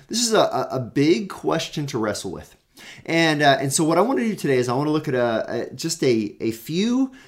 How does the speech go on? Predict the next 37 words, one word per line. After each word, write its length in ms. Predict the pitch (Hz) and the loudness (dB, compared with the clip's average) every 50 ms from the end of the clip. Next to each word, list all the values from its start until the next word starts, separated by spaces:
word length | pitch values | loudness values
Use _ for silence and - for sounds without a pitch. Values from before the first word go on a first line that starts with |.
| - _ | -16 _
verses, 800 | - 120 131 151 147 143 139 - - 104 104 120 - - - - - _ - | -4 0 2 2 2 2 2 0 -2 -2 -2 -2 -4 -8 -10 -14 -18 _ -6
and 340 | 143 147 143 139 139 139 | -2 0 2 2 2 2
I 80 | 135 135 | 2 2
wanna 180 | 151 190 233 226 | 2 2 2 0
say 240 | - - 196 170 | 0 2 2 2
a 40 | 139 | 2
few 380 | 139 - 160 156 147 139 - - | 0 2 2 2 2 2 0 -2
general 640 | 127 123 117 113 110 135 131 147 175 202 202 196 | -4 -4 -4 0 2 2 4 4 2 2 2 0
principles 800 | 196 - - 165 156 151 - 113 92 90 92 104 123 - - _ - - - - - - - | 0 -2 -4 -4 -2 -2 -2 -2 0 0 0 -2 -2 -6 -10 _ -20 -20 -20 -20 -18 -8 -4
that 120 | 123 139 | -2 2
we 120 | 139 156 156 | 2 2 2
can 140 | 147 156 143 | 2 0 0
begin 260 | 135 131 175 175 175 | 0 2 2 2 4
to 80 | 160 147 | 2 2
think 260 | - - 185 185 - | 2 0 -2 -2 0
about 240 | 156 135 127 117 98 | 2 2 2 2 0
and 100 | 107 110 | -2 -6
apply. 540 | 101 - - 156 151 139 117 101 90 - - - - - _ - - - - - - - - | -8 -8 -4 0 0 2 0 0 -2 -6 -12 -16 -20 -20 _ -20 -20 -20 -20 -20 -20 -20 -14
But, 280 | - 139 139 170 - - | -10 -6 -4 -4 -2 0
but 120 | 143 151 | 4 6
I 60 | 160 165 | 6 6
wanna 280 | 170 202 - - 392 | 6 4 2 0 0
kinda 180 | - 311 202 175 | 0 0 2 2
start 260 | - - 170 156 127 | 2 2 2 2 2
this 100 | 131 127 | 0 -2
by 140 | - 135 127 | -2 -2 -2
saying, 400 | 127 - 139 127 123 117 110 - | 0 0 -2 -2 -2 -2 -4 0
if 460 | - 180 226 302 - - - - - | 2 4 4 4 0 -6 -12 -14 -10
you 300 | - 143 151 170 170 160 | -6 -4 0 2 2 2
are 220 | 113 110 110 107 107 | 2 2 2 2 0
someone 360 | - - - 131 123 123 117 | 0 -4 -4 -2 -2 -4 -4
who 220 | 117 120 120 117 | -4 -2 -2 0
is 140 | 110 104 90 - | 0 -2 -4 -4
unmarried, 640 | - 120 127 151 151 135 110 98 85 82 87 90 95 104 - - - - - - - - | -4 -2 -2 0 0 0 -2 -2 -4 -6 -8 -10 -12 -16 -20 -20 -20 -20 -20 -18 -10 -6
and, 400 | 131 139 135 131 123 123 123 117 | -4 -2 -2 -2 -2 -2 -2 0
uh, 200 | 120 113 113 104 | 0 0 2 2
if, 260 | 120 156 147 - - | 2 0 0 -2 -6